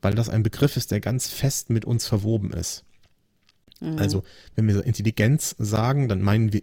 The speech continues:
Speaker 1: immer menschliche Intelligenz. Und zwar, weil es vom Menschen ausgeht. Und das heißt, wenn wir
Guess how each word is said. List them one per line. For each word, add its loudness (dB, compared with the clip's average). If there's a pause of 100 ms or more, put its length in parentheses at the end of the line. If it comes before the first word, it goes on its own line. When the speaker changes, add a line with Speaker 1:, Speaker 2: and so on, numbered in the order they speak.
Speaker 1:
immer 4
menschliche 0
Intelligenz. -2 (920)
Und 2
zwar, 0
weil 4
es 0
vom 2
Menschen 2
ausgeht. -2 (600)
Und -2 (300)
das -4
heißt, 0
wenn 2
wir 2